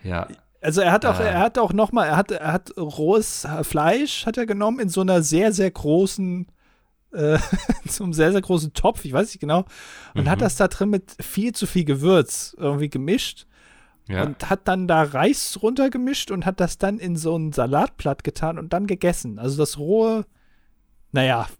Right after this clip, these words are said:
Speaker 2: ich hab's nicht so ganz verstanden, aber <laughs> es scheint wohl eine
Speaker 1: Mhm.
Speaker 2: Delikatesse zu sein.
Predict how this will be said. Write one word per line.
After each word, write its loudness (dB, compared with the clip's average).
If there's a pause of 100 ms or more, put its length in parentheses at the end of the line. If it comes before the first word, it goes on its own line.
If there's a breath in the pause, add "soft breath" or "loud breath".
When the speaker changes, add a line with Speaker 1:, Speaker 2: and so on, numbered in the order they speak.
(220)
Speaker 2:
ich 0
hab's 0
nicht 2
so 0
ganz 2
verstanden, 0 (140)
aber 2 (160)
<laughs> -16
es -6
scheint 0
wohl 2
eine 2
Speaker 1:
Mhm. 0
Speaker 2:
Delikatesse 0
zu -14
sein. -14